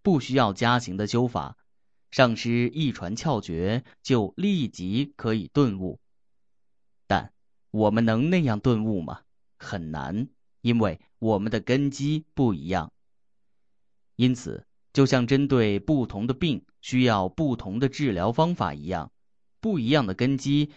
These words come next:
也需要不一样的法门，所以就要传授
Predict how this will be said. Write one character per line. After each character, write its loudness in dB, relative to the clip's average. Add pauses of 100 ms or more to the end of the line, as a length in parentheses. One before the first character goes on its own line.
(140)
也 -2
需 -2
要 4
不 0
一 -4
样 2
的 -4
法 -6
门， -8 (640)
所 4
以 -2 (180)
就 4
要 2
传 -6
授 0